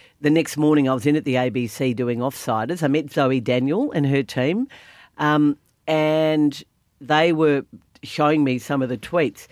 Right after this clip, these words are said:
including the fact that once it emerged that Labor had won,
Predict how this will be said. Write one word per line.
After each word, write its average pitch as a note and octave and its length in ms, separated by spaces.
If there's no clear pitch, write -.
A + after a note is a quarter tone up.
including A3+ 520
the E3+ 80
fact E3 320
that D#3 180
once G3+ 280
it E3 80
emerged D3 720
that D3 160
Labor C#3+ 440
had B2 240
won, C#3+ 580